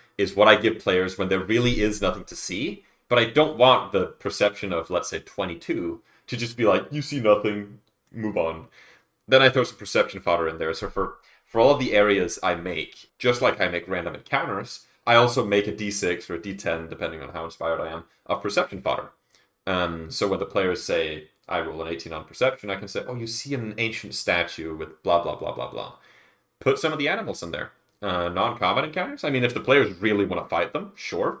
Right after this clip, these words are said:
let them, that's fine. But just throw that in there. They roll an eighteen on perception. Oh, you see, um, you see a, uh,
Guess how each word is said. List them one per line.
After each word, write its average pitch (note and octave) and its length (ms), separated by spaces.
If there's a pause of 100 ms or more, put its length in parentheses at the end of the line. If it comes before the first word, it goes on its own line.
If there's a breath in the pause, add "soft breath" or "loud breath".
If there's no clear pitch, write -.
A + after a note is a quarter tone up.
let G2 240
them, - 220
that's - 300 (180)
fine. G#3 320 (500 soft breath)
But - 320
just - 300
throw D#3 180
that D3 160
in F#3+ 80
there. D2+ 220
They B2 320
roll G#2+ 260
an G2+ 80
eighteen G2+ 240
on G2 60
perception. B2+ 560
Oh, C#3+ 180
you A2 160
see, A#2+ 380
um, F#2+ 560 (680 soft breath)
you G#2 120
see A2 500
a, F2+ 340
uh, E2+ 360